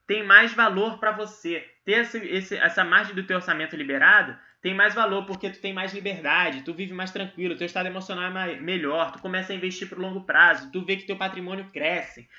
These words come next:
entendeu? Da mesma forma do celular, pegou o celular, iPhone onze, acabou de lançar, "Alexandre, vou comprar porque meu iPhone dez tá velho." Meu amigo,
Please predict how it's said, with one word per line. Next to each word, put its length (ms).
entendeu? 560
Da 120
mesma 280
forma 220
do 40
celular, 600
pegou 240
o 40
celular, 520
iPhone 360
onze, 300
acabou 280
de 120
lançar, 260
"Alexandre, 320
vou 140
comprar 460
porque 260
meu 200
iPhone 300
dez 240
tá 100
velho." 400
Meu 160
amigo, 480